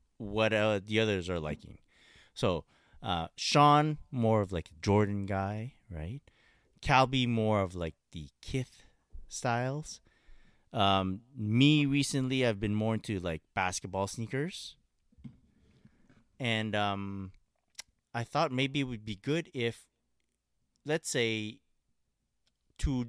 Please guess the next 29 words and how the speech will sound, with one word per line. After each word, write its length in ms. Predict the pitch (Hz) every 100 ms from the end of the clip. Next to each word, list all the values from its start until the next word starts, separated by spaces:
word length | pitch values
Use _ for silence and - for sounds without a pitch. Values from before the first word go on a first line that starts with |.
| -
all 140 | 120 165
the 120 | 156
listeners 400 | 127 123 139 127
and 240 | 117 104
to 140 | - 139
the, 220 | 147 170
let's 220 | 147 151
say, 140 | 170 147
imagine 640 | 120 139 143 151 143 135 117
the 140 | 110
other 140 | 120
members 300 | 117 113 110 107
of 40 |
the 100 | 101
podcast 440 | - 143 139 139 113
are 120 | 110
new 340 | 120 135 135
to 140 | - 113
sneakers. 600 | - 104 87 67 62 - _ - - - _
If 220 | 139 120
you 140 | 147 190
were 140 | 202
to 400 | - 147 147 135 -
introduce 1040 | 143 139 - 120 98 131 131 - - - - _ _ _ _ _ _ _ _ -
your 240 | 110 131
particular 420 | - - 120 113
sneaker 500 | 104 - 131 107 110
world, 680 | 90 95 87 95 160 208 - - _ _ _ _ _ _ _ _
what 400 | 113 101 123 135